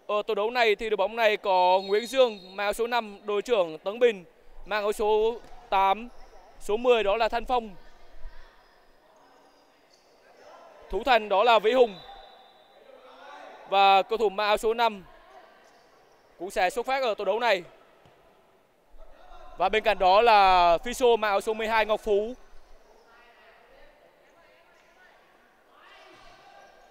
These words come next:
Ba trận cầu ở vòng đấu bảng thì U mười bảy Keep and Fly Gà Spa đã lần lượt giành chiến thắng trước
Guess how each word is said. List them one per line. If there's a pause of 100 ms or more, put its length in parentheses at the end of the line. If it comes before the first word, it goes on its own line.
(300)
Ba
trận
cầu
ở
vòng
đấu
bảng (160)
thì
U
mười
bảy
Keep
and
Fly
Gà
Spa (460)
đã
lần
lượt (180)
giành
chiến
thắng (680)
trước